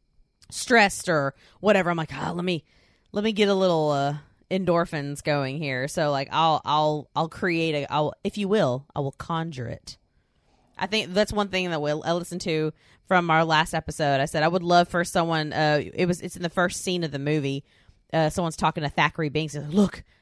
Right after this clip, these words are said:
they conjure." And I was, and I said in, <laughs> in the last episode, I said, "I would love for someone to say that about me.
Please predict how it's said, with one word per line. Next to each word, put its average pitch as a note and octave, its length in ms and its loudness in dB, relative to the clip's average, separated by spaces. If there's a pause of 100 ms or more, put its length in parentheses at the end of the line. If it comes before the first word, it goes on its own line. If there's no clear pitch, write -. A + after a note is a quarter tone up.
(120)
they E3+ 120 -2
conjure." F3 560 -2
And C3+ 140 -4
I D3 100 2
was, D#3 180 -2
and D#3 160 -2
I C#3+ 100 0
said E3+ 400 2
in, D#3+ 240 -6 (100)
<laughs> E4 200 2
in C4+ 120 0
the A3 100 0
last F#3+ 300 2
episode, E3+ 320 -2
I D3+ 40 -4
said, E3+ 120 -6
"I F3 120 0
would G#3+ 140 -2
love E3 240 0
for D#3+ 120 -6
someone D3 300 -8
to C#3 60 -12
say C#3+ 200 -6
that C3 160 -2
about B2+ 280 -4
me. A#2 280 -10